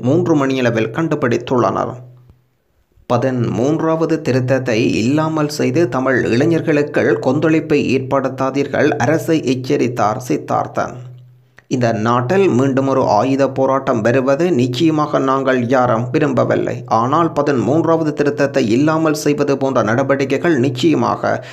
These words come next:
இளைஞர்கள் மத்தியில் கொந்தளிப்பை உருவாக்கும் என்று எச்சரித்துள்ளார் தமிழ் தேசிய கூட்டமைப்பின் நாடாளுமன்ற உறுப்பினர் சித்தார்த்தன்.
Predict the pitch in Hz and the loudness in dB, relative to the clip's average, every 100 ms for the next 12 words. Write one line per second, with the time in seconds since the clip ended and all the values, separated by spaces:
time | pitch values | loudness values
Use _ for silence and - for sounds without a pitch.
0 | - 123 135 175 175 170 151 135 127 139 | -8 0 2 4 4 2 2 0 0 0
1 | 170 175 143 139 139 135 131 117 143 170 | 0 2 0 0 0 0 0 2 2 2
2 | 165 160 147 143 139 - 131 151 147 123 | 0 0 -2 0 0 0 -2 0 0 0
3 | 123 113 101 123 123 131 123 151 160 170 | 2 2 2 0 0 0 2 0 0 2
4 | 165 165 147 143 135 143 135 131 135 131 | 0 0 -2 0 0 0 0 0 0 0
5 | 123 110 131 156 147 120 113 123 156 - | 0 0 2 0 2 -2 -2 -2 -6 -2
6 | 117 90 - 107 110 | -2 -2 -2 -6 -6